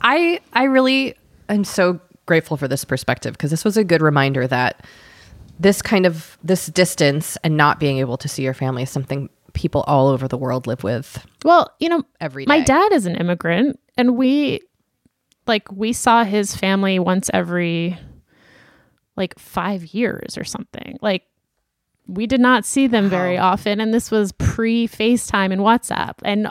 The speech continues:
Speaker 2: and when long-distance calls were really expensive. So, like, I don't remember ever talking to my grandmother on the phone.
Speaker 1: Oh, really?
Speaker 2: Yeah. I mean, like,
Speaker 1: Oh, that's right, 'cause long distance. Yes, like
Speaker 2: it
Speaker 1: you
Speaker 2: was
Speaker 1: just said,
Speaker 2: so
Speaker 1: totally.
Speaker 2: expensive.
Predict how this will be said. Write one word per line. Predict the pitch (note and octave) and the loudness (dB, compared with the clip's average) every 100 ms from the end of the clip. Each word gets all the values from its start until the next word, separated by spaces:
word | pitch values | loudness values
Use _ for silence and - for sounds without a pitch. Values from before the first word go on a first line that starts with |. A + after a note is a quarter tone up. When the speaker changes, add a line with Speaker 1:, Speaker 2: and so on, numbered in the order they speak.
| - - | -6 -2
Speaker 2:
and | G#3+ | 0
when | G#3+ G#3 | 2 4
long-distance | G#3+ G#3+ G#3+ A3 G3+ | 4 4 2 -2 -2
calls | - A3 G#3+ F#3 | 0 2 2 0
were | |
really | F#3 A3 G#3 | 0 2 0
expensive. | F#3 - F#3+ G3 - - - | -2 -4 -2 -2 -4 -8 -6
So, | - G#3+ | 2 4
like, | G#3 G3+ - _ - - _ _ _ - | 4 2 -4 _ -20 -20 _ _ _ 0
I | A3 | 4
don't | B3+ | 6
remember | B3 A3 G#3 | 4 2 0
ever | G#3+ D#4 D4+ | 0 0 0
talking | E3+ - - - | -2 -6 -8 -8
to | - F3 | -4 -2
my | E3+ D#3+ F3 - - - - | 0 2 0 -2 -14 -20 -6
grandmother | E3+ F3+ F3 E3+ | 0 2 2 2
on | E3+ | 0
the | E3+ | -2
phone. | - - F3+ G#3+ F3+ A3 B3 - - _ _ _ - _ _ _ _ _ _ _ _ _ _ _ _ - | -6 0 4 4 4 2 0 -2 -18 _ _ _ -20 _ _ _ _ _ _ _ _ _ _ _ _ -14
Speaker 1:
Oh, | G3 | -12
really? | E3 D#3+ C4 F#4+ | -8 -2 2 4
Speaker 2:
Yeah. | A#3+ - A#3 A3+ _ _ _ _ - | 2 0 -6 -10 _ _ _ _ -6
I | |
mean, | B3+ C4 | -2 0
like, | B3+ A#3+ _ | 0 -2 _
Speaker 1:
Oh, | G#3+ | -6
that's | B3+ C4 | -6 -4
right, | E4+ D#4 | -6 -6
'cause | A#3+ | -6
long | B3+ C#4+ E4 | 0 0 0
distance. | E4 - A3+ F#3 - | -4 -4 -6 -10 -12
Yes, | C4+ C4 - | -14 -10 -2
like | |
Speaker 2:
it | D4+ | 0
Speaker 1:
you | |
Speaker 2:
was | D#4+ - | 0 0
Speaker 1:
just | A3 | -2
said, | B3+ A3+ | -2 0
Speaker 2:
so | G#4 G4+ | 4 6
Speaker 1:
totally. | F#4+ | 4
Speaker 2:
expensive. | D#4 C#4 A4+ - - - - - | 0 -2 -2 -2 -8 -8 -12 -14